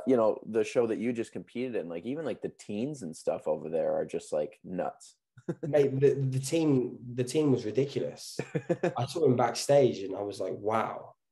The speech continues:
Speaker 2: like,
Speaker 1: Yeah.
Speaker 2: so much muscle." It's, it's
Speaker 1: <laughs>
Speaker 2: insane. It's insane. And to, and to think what an individual like that could do in, like, five years, it's, it's mind blowing.
Speaker 1: Oh, yeah.
Speaker 2: It's, it's, it is mind blowing. And it's cool to see that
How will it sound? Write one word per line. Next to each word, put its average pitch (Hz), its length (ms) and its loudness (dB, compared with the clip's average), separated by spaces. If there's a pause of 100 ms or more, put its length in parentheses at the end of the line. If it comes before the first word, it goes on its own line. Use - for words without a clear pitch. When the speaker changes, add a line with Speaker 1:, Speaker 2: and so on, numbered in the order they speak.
(140)
Speaker 2:
like, - 240 -6
Speaker 1:
Yeah. 110 180 4 (280)
Speaker 2:
so 143 200 4
much 135 300 4
muscle." 95 400 -2
It's, 95 180 -4
it's 135 220 2
Speaker 1:
<laughs> - 0 -
Speaker 2:
insane. 139 840 0
It's - 140 -8
insane. 120 600 2 (340)
And 123 220 4
to, 131 160 2 (120)
and 123 160 0
to 120 80 -2
think 139 340 0
what 120 240 0
an 120 60 -2
individual 113 460 -2
like - 60 -6
that - 160 -6
could - 180 -20
do 98 420 4 (400)
in, 104 80 -4
like, - 160 -6
five 101 380 -4
years, 98 460 -8
it's, - 540 -14 (680)
it's - 100 -18
mind 123 200 6
blowing. 98 140 6
Speaker 1:
Oh, - 20 2
yeah. 113 160 6 (340)
Speaker 2:
It's, - 180 -20
it's, - 180 -14
it 110 240 -2
is 123 160 0
mind 117 300 0
blowing. 95 300 -4
And 110 80 0
it's 131 360 2
cool 196 300 4
to 147 100 0
see 139 260 2
that 117 260 0